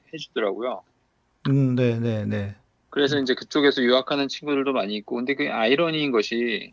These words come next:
Speaker 2: 네.
Speaker 1: 칼빈 입장에서 아나바프티스트를 얼마나 미워하고 잡아 죽이려고 했을 텐데 지금은 칼빈 후손들이 이제 아나바프티스트 침례교 학교에 가서 공부를 한다는 게 아이러니죠.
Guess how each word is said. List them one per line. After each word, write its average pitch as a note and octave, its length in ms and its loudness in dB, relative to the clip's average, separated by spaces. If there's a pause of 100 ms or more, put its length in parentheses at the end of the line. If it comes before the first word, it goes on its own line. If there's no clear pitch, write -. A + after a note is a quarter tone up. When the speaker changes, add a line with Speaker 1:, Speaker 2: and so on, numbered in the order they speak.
Speaker 2:
네. G#2 260 -6 (1200)
Speaker 1:
칼빈 G3+ 380 6
입장에서 E3 560 2
아나바프티스트를 B2+ 920 0
얼마나 A#2 520 0 (460)
미워하고 A#2+ 720 2
잡아 A2+ 300 -6
죽이려고 A2+ 680 0
했을 A#2 300 -8
텐데 A2 480 -4
지금은 A2+ 640 -4
칼빈 C3+ 560 -4 (240)
후손들이 A2+ 580 -4
이제 G2 240 -8
아나바프티스트 G#2+ 1080 -6 (640)
침례교 B2+ 880 0
학교에 B2+ 340 0
가서 G#2+ 200 0
공부를 A2+ 360 -6
한다는 A2+ 300 -4
게 A2 80 -4
아이러니죠. G2 560 -6